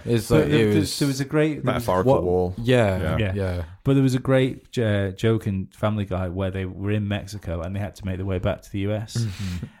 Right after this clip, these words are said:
Speaker 2: And they, uh, <laughs> they ended up crawling themselves across the desert, and a car pulled up to them,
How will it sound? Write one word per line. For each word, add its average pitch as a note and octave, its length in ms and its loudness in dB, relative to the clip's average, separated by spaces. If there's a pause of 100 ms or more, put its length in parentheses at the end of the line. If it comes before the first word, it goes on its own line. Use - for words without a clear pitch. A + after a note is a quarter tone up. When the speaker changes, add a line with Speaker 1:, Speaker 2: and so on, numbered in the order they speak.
(120)
Speaker 2:
And A2 380 -4 (160)
they, G#2+ 380 -2
uh, G2+ 160 -8
<laughs> - 60 -6 (100)
they A2 140 0 (120)
ended A#2 320 -2
up - 40 -12
crawling A#2+ 260 2
themselves G2 420 -2
across G2 320 -4
the G2+ 80 -10
desert, G2+ 420 -2 (240)
and F#2+ 160 -6
a F#2 60 -6
car G#2+ 240 -2
pulled F#2 280 -6
up E2+ 180 -6
to F2+ 160 -6
them, F2 200 -6